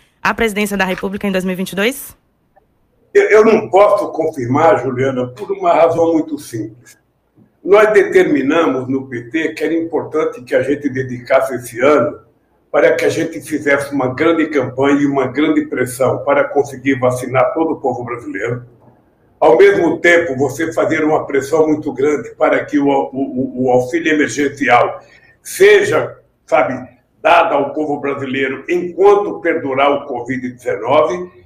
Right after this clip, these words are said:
Speaker 2: e, ao mesmo tempo, você ter linha de crédito para ajudar pequenos e médios empresários a sobreviverem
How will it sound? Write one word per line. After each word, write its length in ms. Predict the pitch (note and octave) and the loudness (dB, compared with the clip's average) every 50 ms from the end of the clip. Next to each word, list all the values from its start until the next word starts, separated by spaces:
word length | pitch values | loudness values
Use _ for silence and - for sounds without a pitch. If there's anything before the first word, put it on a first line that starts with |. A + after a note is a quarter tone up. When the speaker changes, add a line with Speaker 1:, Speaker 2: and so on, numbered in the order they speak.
| - _ | -20 _
Speaker 2:
e, 120 | - F3 | 0 4
ao 140 | F3+ F3 E3+ | 4 4 6
mesmo 360 | F3 F3+ F3 D3+ D3 C#3 A#2+ | 6 4 4 4 0 0 -4
tempo, 340 | A#2 D3 D#3 E3 D3+ - - | -2 -2 -2 -2 -2 -6 -4
você 380 | - F#3 - - - - - - | -2 -2 -2 -2 -4 -4 -4 -2
ter 160 | - E3+ E3+ - D3 | -4 -4 -4 -4 -6
linha 340 | C#3 C#3 D3+ F3 F#3 F#3 | -6 -6 -4 0 2 2
de 180 | F3 - - - | 2 2 -2 -10
crédito 640 | - - - D#3 E3 E3+ E3+ E3 E3+ - - C#3 | -10 -6 0 4 4 4 4 4 0 -4 -4 -6
para 260 | - D#3 D3+ D3 C#3+ C#3 | -2 0 2 2 2 2
ajudar 520 | C#3 C#3 C#3 C3+ B2+ C3+ C3+ B2+ B2 - | 0 -2 -4 -2 0 2 4 4 2 2
pequenos 480 | - C3+ - - E3+ F3 F3 E3 D#3 - | -2 -6 -6 -4 -4 -2 0 0 -2 0
e 80 | D3+ | 0
médios 340 | C#3+ C#3+ C#3+ C#3 B2+ B2 B2 | 0 0 -2 -2 -4 -8 -8
empresários 720 | C3 B2 A#2+ - C3 A#2 G#2+ - B2+ C3+ - C3 A#2+ - | -10 -10 -10 -8 -4 -4 -4 0 0 -2 -2 -2 -6 -6
a 100 | B2 B2 | -6 -6
sobreviverem 1000 | - - C3 B2 - - A#2+ - - - - A2+ C3+ F3+ G#3 G#3+ G#3+ G#3+ G#3+ - | -6 -6 -10 -16 -16 -16 -20 -20 -20 -20 -12 -6 -2 0 0 0 -2 -6 -8 -14